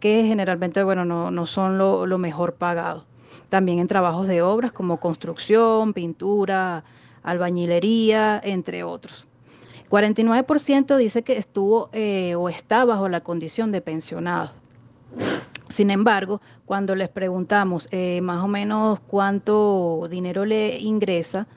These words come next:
indicaron que entre diez y cincuenta dólares. Pero, eh, en cuanto a sus gastos, por supuesto, la mayoría, eh, nos indicó que estaban entre cincuenta y más cien, y más de cien dólares.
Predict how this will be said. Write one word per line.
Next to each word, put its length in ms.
indicaron 720
que 100
entre 360
diez 500
y 240
cincuenta 800
dólares. 460
Pero, 360
eh, 460
en 140
cuanto 360
a 40
sus 260
gastos, 340
por 160
supuesto, 400
la 100
mayoría, 520
eh, 600
nos 140
indicó 480
que 100
estaban 500
entre 280
cincuenta 580
y 60
más 180
cien, 260
y 100
más 360
de 120
cien 260
dólares. 460